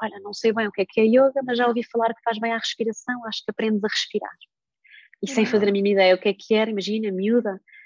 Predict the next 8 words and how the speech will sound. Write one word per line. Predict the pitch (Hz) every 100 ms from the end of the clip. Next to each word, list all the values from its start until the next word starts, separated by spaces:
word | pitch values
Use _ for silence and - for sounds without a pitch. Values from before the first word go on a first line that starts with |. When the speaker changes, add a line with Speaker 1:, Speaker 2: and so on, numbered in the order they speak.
| _
Speaker 1:
e | 196
aos | 190
anos | 208 -
que | - -
foi, | 226 233 254 - - - _ _
lá | 226 233
fui | - 233 233 226 240
experimentar. | - 233 226 240 226 208